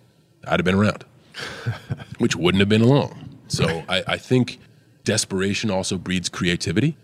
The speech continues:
And I wasn't kidding. Back in, back in my day, there were literally, uh, cuts twice a year. They fired people in November and they fired people in May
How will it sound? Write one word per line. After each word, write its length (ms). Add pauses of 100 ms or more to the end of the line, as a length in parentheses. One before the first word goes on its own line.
(320)
And 200
I 80
wasn't 320
kidding. 320
Back 280
in, 280 (260)
back 220
in 80
my 160
day, 260 (300)
there 140
were 100
literally, 500
uh, 340 (320)
cuts 280
twice 360
a 40
year. 380
They 100
fired 380
people 380
in 320
November 400
and 100
they 60
fired 240
people 180
in 140
May 300